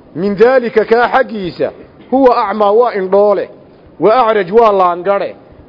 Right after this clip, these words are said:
wa aswad waa madoobe, wa axmar waa case,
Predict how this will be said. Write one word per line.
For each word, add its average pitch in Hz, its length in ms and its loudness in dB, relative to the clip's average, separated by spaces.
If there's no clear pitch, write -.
wa 208 160 2
aswad 220 380 0
waa 220 200 4
madoobe, 185 680 2
wa 214 200 2
axmar 214 280 -2
waa 220 240 2
case, 180 480 -6